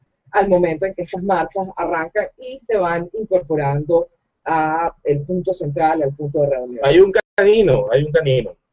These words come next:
Speaker 2: hay un canino en pantalla. Eh, Nico, este, en este caso, vamos por parte, en este caso, Capriles inauguró en la campaña pasada una práctica que no era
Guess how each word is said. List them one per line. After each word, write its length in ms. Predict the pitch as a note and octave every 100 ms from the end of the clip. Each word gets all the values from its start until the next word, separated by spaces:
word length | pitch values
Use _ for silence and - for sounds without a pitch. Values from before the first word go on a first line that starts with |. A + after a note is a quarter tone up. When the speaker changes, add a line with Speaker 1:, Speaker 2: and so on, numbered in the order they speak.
| _
Speaker 2:
hay 120 | A2+
un 60 | B2+
canino 240 | C#3 B2
en 80 | A#2+
pantalla. 360 | - F#2+ - - _ _ _ _ _
Eh, 520 | E3 E3+ F3 F3 - - _ _
Nico, 300 | D#3+ F#3+ G4
este, 400 | F3+ F#3+ - B3
en 80 | A3
este 160 | - -
caso, 240 | - C#3
vamos 140 | -
por 140 | - A#2
parte, 260 | G#2+ G2
en 60 | B2
este 120 | -
caso, 420 | G3 F#3+ G#3 G#3 -
Capriles 460 | D3+ C#3+ D#3+ E3 G3
inauguró 640 | F3+ D3+ C#3 B2+ D3 F3
en 60 | C3+
la 80 |
campaña 360 | A#2 A#2 A#2+ C#3
pasada 560 | - - - B3 - - _ _ -
una 680 | C#3 B2+ C#3 D3 C#3+ B2+ G#2+ G2 _ _ _ _ _ _ _ _ -
práctica 580 | D#3 C#3+ D3+ C#3+ D#3
que 340 | D3 G#2+ G#2 G2+
no 400 | G2+ G2+ G#2+ A2+
era 400 | A2+ G#2+ A#2+ A#2+